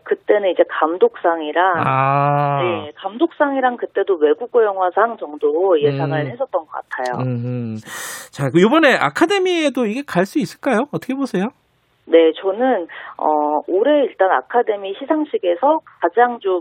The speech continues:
Speaker 1: 후보군에 오를 가능성이 높고
Speaker 2: 음.
Speaker 1: 수상도 유력한 후보군은 여우조연상이라고 생각을 합니다.
Speaker 2: 아, 여우조연상?
Speaker 1: 예,
Speaker 2: 음.
Speaker 1: 윤여정 선생님이 아마 오르지 않을까, 그 생각이 들고요.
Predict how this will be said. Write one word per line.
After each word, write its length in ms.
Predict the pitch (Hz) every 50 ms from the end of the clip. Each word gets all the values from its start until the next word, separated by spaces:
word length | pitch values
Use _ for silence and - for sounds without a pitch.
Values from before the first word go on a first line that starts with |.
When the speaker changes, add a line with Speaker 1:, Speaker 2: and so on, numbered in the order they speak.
| - 165 - - - - _ -
Speaker 1:
후보군에 480 | 330 302 285 311 294 - 240 220 202 196 185
오를 680 | - - 160 170 190 190 185 180 175 165 160 165 160 160
가능성이 500 | - - - 160 175 180 - 185 175 180
높고 680 | 147 143 143 _ _ _ - 143 143 156 190 196 185 156
Speaker 2:
음. 300 | 139 131 131 127 123 123 123 -
Speaker 1:
수상도 760 | - - - 320 311 302 285 285 277 - 311 320 330 311 254
유력한 480 | 180 - - 185 - - - 185 185
후보군은 680 | - 254 233 233 247 226 - 247 156 185 254 302 339 311 - -
여우조연상이라고 1000 | 151 151 185 247 277 269 226 220 185 175 165 156 151 139 143 143 - - 139
생각을 420 | - 190 185 180 170 156 - - -
합니다. 420 | 240 - 160 - - - - - - -
Speaker 2:
아, 240 | 120 123 120 117 107
여우조연상? 920 | 104 117 127 139 131 - 127 113 110 104 101 104 123 135 143 120 107 95 - _ -
Speaker 1:
예, 180 | - - - -
Speaker 2:
음. 60 | - - -
Speaker 1:
윤여정 500 | 180 214 254 285 294 262 240 220 208 202
선생님이 520 | 208 190 180 185 185 180 170 165 156 156 151
아마 300 | 131 123 131 139 135 135 - - - - - - -
오르지 300 | 147 156 165 156 - 127
않을까, 460 | 123 - - 117 - - 190 220 277 320 - _ _
그 80 | - 226
생각이 320 | - 220 208 190 175 165 165 -
들고요. 460 | 143 131 - 127 135 170 240 262 226